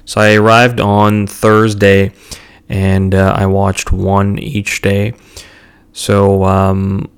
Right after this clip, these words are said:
the first one that I watched, um, was The Traitor. And, uh, this is an Italian film, and it's, uh, directed by Marco Bellocchio. I'm gonna have a lot of trouble pronouncing the names,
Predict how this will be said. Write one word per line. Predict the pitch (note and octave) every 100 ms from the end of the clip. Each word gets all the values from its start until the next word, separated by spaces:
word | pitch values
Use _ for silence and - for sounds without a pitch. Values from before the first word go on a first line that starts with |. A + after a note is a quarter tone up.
| _ -
the | -
first | - C#3 -
one | A#2+
that | G#2
I |
watched, | G2 G2 G2 G2+ - - - -
um, | G#2+ G2 F#2+ F#2+ F#2+ F#2+ F#2+ - _ -
was | G#2 G2+ G2 F#2+ -
The | - G#2
Traitor. | - A2+ B2 G1+ - - _ _ - _ _ _ -
And, | G2 G2 G2 G2 F#2+
uh, | F#2+
this | G2 G2+
is | G2+
an | G2
Italian | F#2+ G2 G2+ G#2+ G#2
film, | - G#2 G#2+ A#2+
and | G2
it's, | G2 F#2 -
uh, | F#2+ F#2
directed | G2 G2+ G2 - G2+ G2 F#2+ - _ _ _ _
by | F#2+
Marco | G2 G2 G2+ A2 - A2+ A2
Bellocchio. | G2 G2 G2+ G2 G2+ G#2 G2+ - - A2+ A2+ A#2+ D#3 F3 _ _ _ _ _
I'm | G#2
gonna | G#2
have | G#2
a | G2+
lot | G2+ G#2+ A#2+
of | A#2+
trouble | - - G#2+ G#2+ G#2+ G#2 A2 -
pronouncing | - G#2+ G2+ G#2 G2+ - G2+
the | G2
names, | F#2+ F#2+ G2 G#2+ A#2+ -